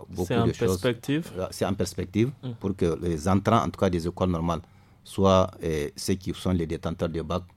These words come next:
Speaker 1: pas les B P C.
Speaker 2: Mhm.
Speaker 1: Et je pense que ce serait une très bonne chose parce qu'aujourd'hui, il n'est un secret pour personne, le B P C actuel, à le comparer avec les diplômes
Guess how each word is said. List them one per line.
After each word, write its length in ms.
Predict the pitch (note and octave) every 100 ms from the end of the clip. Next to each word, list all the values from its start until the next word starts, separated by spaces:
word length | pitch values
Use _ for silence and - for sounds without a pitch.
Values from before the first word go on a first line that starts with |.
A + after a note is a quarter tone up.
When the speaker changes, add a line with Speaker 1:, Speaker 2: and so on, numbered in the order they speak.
| - _ _
Speaker 1:
pas 100 | F#2+
les 120 | F#2+
B 120 | D#2 D#2
P 120 | D#2
C. 200 | - - - -
Speaker 2:
Mhm. 140 | B2+ A2+ - - _
Speaker 1:
Et 120 | - D#2+
je 120 | D#2+
pense 280 | - A#2+ B2+
que 120 | B2
ce 220 | - F#2+
serait 380 | F2 - G2+ -
une 100 | A#2
très 240 | - A2+
bonne 200 | A2+ A#2+
chose 220 | A#2 A#2 A2
parce 200 | F2+ -
qu'aujourd'hui, 720 | G#2+ F#2 E2+ F2 G2 G2+ G2
il 120 | -
n'est 140 | F#2 -
un 80 |
secret 280 | G2+ F2 G2
pour 160 | F#2 E2+
personne, 360 | E2+ E2 A#2+
le 100 | A#2 E2
B 200 | E2+ G2
P 140 | G2+
C 140 | F#2+
actuel, 440 | - - - G#2 D#2 - - - - - _ -
à 100 | D#2+
le 100 | E2+
comparer 460 | - F2+ F2 F2 B2+
avec 300 | E2 F#2 -
les 120 | F2
diplômes 480 | D#2 C#2 F#2 F#2+